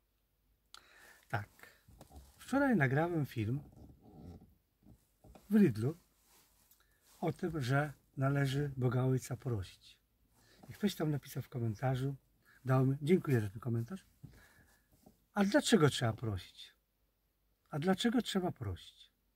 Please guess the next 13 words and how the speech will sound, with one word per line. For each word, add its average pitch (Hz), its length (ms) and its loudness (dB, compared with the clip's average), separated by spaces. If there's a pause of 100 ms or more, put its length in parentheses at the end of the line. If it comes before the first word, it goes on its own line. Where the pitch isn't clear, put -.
(1400)
No 160 120 4
i 190 40 10
już 196 160 6
odpowiadam. 160 600 4 (960)
Bo 156 120 0
Pan 175 180 2
Jezus 190 240 6
powiedział: 160 480 0
„Proście, 170 580 -4 (580)
a 147 100 -8
będzie 139 320 -2
wam 147 200 0
dane”. 107 360 2